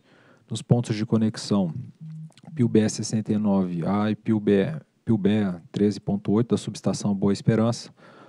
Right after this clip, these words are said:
no período compreendido entre primeiro de junho a trinta e um de outubro de dois mil e vinte, mantendo-se a previsão de apuração de eventuais ultrapassagens, conforme resolução normativa número seiscentos e sessenta e seis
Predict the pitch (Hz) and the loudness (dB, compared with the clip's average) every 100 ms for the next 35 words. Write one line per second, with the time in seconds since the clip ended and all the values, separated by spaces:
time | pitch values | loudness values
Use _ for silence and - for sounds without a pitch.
0 | _ 123 120 120 135 139 131 135 117 107 | _ -4 4 8 8 6 4 4 4 2
1 | 117 117 110 107 107 - 107 113 117 131 | 2 0 -2 -4 -4 -2 -2 -2 2 2
2 | 127 107 113 135 143 123 - 113 120 123 | 2 -2 0 2 2 -2 -4 -4 -2 -2
3 | 117 113 127 117 - 123 120 110 110 107 | -2 -2 2 0 2 2 4 4 2 2
4 | 113 92 85 - - - 98 101 107 110 | 0 0 -2 -6 -16 -4 -2 0 -2 -2
5 | 104 - 107 101 101 98 98 110 107 - | -4 0 0 2 0 -2 -2 0 0 0
6 | 110 120 113 98 98 - 95 - 104 - | -4 -2 -2 -2 -2 0 -2 -4 -12 -6
7 | 95 117 117 113 113 110 110 - 113 - | -2 0 0 0 0 -2 -6 -8 -8 -2
8 | 104 107 98 104 - 101 98 92 - 104 | -2 -2 -2 -4 -4 -6 -4 -4 -4 -6
9 | 107 104 101 95 90 - - - - - | -4 -2 0 0 -2 -8 -20 -20 -20 -20
10 | - - - 107 - 104 101 101 104 101 | -20 -18 -6 -6 -2 -4 -4 -6 -4 -2
11 | 101 - 113 120 - | -4 0 0 0 -4